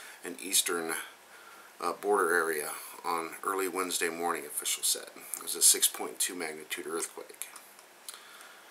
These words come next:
Three people swept over Yosemite waterfall are presumed dead, um, officials in, uh, Yosemite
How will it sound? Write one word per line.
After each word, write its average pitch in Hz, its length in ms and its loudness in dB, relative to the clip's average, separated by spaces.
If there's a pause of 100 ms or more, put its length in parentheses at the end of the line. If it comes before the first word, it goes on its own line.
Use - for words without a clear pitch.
(800)
Three 135 200 4
people 143 280 0
swept - 360 6
over 98 460 6 (420)
Yosemite 110 640 6
waterfall 104 540 6
are 82 160 2
presumed - 640 4 (220)
dead, 101 360 2 (480)
um, 87 460 2
officials 95 560 0
in, 87 280 -4
uh, 80 200 -2 (160)
Yosemite 92 720 2